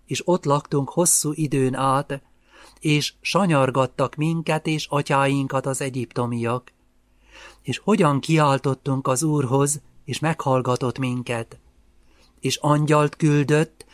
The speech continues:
aki kivezetett minket Egyiptomból.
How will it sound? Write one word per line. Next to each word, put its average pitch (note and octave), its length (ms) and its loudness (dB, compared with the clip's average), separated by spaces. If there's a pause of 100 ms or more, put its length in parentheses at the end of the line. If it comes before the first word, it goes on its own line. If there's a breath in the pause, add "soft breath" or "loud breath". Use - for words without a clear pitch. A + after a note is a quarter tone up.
(220 loud breath)
aki C#3 300 -2
kivezetett E3 760 0
minket D#3+ 400 0
Egyiptomból. A#2+ 1040 -4